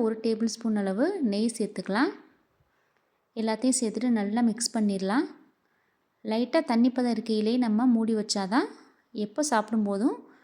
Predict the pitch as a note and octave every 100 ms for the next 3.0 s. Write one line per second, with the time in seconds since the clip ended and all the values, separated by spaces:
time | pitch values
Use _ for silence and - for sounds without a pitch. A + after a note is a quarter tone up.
0 | _ _ _ A3 A3 G#3+ C#4 A#3+ A3+ A3
1 | A3 C4+ A3+ A#3 A#3+ A3 G#3+ G#3 G#3 A#3
2 | G3+ - A3+ G3+ G#3+ G#3+ F#3+ F3+ G#3+